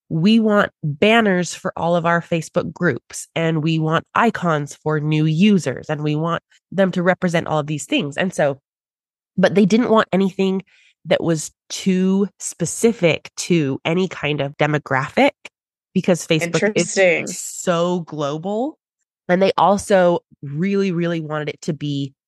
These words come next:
Speaker 1: digital and to feel digital and not realistic.
Speaker 2: Yes.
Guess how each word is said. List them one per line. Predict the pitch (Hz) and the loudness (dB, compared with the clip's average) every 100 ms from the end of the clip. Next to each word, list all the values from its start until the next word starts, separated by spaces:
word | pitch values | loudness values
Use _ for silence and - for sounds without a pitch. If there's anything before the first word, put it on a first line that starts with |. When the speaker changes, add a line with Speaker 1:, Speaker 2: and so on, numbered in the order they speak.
| - 135 | -12 0
Speaker 1:
digital | 170 151 127 123 - | 2 2 2 2 2
and | 151 | 0
to | 147 156 | -2 -6
feel | - 160 147 139 135 131 _ _ _ 147 | -4 0 2 2 0 -4 _ _ _ -2
digital | 170 139 131 135 123 | 0 0 0 0 0
and | 143 139 143 | -2 -4 -4
not | 139 139 131 - - _ _ | -2 0 -2 -6 -20 _ _
realistic. | 127 147 135 135 - - _ _ _ _ _ _ _ 339 | -6 -2 0 -2 -4 -8 _ _ _ _ _ _ _ -10
Speaker 2:
Yes. | 208 180 - | -4 0 2